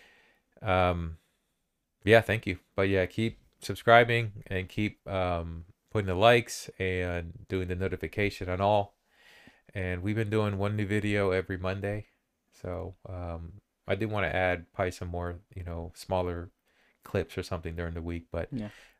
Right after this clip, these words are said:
Speaker 1: as of right now, it's just one episode a month or a week. And it should be on Mondays around eleven o'clock. So, but, so this is the video I was talking about. It's, uh, Gordon Ryan, and he's talking about the body lock pass.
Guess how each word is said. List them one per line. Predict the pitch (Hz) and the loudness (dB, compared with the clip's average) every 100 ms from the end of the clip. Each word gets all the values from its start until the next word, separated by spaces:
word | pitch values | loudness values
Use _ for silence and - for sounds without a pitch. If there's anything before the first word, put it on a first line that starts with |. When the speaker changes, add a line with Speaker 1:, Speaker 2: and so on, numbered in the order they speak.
| - | 0
Speaker 1:
as | 101 | 2
of | 98 | 8
right | 101 | 6
now, | 98 101 | 8 4
it's | 90 | 2
just | 92 92 98 | -2 -6 -2
one | 92 | 0
episode | 92 - - 98 90 | 0 -4 -6 -2 -2
a | 90 | -2
month | 90 90 90 | -4 -4 -4
or | 98 90 | 0 2
a | 85 | 2
week. | 92 - - _ _ _ - _ _ _ | 0 -2 -8 _ _ _ -20 _ _ _
And | 98 | -8
it | |
should | 87 101 | -6 -2
be | 90 | 0
on | |
Mondays | 87 92 90 90 92 | 0 -2 -2 -2 -2
around | 92 90 | -2 -2
eleven | 87 90 90 | -2 -2 -4
o'clock. | 87 - 85 - | -8 -6 -8 -8
So, | - 87 87 - _ - - - - _ - _ | -8 -6 -6 -8 _ -20 -20 -20 -20 _ -20 _
but, | 123 139 - _ _ _ | 6 8 8 _ _ _
so | - - 113 104 | -14 2 4 4
this | 135 - | 2 2
is | |
the | 151 | 2
video | 143 131 | 6 6
I | |
was | 120 | 6
talking | - 113 117 123 | 4 2 2 0
about. | 123 131 147 - _ _ _ _ _ _ _ _ _ _ _ _ _ _ - - | 0 2 0 -2 _ _ _ _ _ _ _ _ _ _ _ _ _ _ -14 -2
It's, | 98 90 110 | -2 0 0
uh, | |
Gordon | 101 117 117 | 2 4 4
Ryan, | 107 131 135 135 | 6 6 6 4
and | 101 | 0
he's | 101 - | -2 -4
talking | - 101 - | -2 -2 -2
about | 92 92 - | -2 -2 -2
the | |
body | 85 90 87 | 0 0 0
lock | 87 82 - - | 0 -2 -4 -6
pass. | 80 - - - | -4 -4 -8 -18